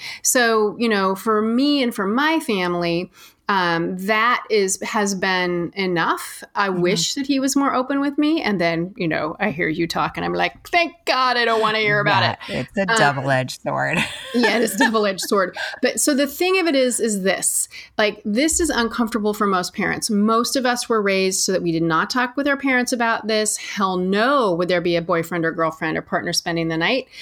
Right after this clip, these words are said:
Speaker 1: Uh, and so the world has changed. Um, there's a lot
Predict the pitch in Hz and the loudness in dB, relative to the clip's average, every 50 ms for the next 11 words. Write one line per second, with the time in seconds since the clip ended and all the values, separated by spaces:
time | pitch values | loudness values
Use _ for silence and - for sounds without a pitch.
0 | - - - - _ - 208 202 - - 208 220 214 208 - 240 220 233 226 214 | -14 -16 -16 -8 _ -2 0 0 0 0 0 0 0 0 0 0 0 0 0 2
1 | 202 196 185 190 202 196 202 247 240 - - - - - 247 220 202 208 233 285 | 2 2 2 0 0 -2 -2 -2 -2 -2 -2 -2 -2 0 0 0 2 2 2 0
2 | 339 330 - - - - - - - - - _ - 208 196 190 180 170 165 165 | 0 0 -2 -4 -6 -8 -10 -14 -20 -20 -12 _ -2 0 0 2 2 0 0 -2
3 | 165 165 214 196 196 185 208 202 185 180 180 160 - | -2 0 0 0 0 0 0 0 0 0 0 0 -2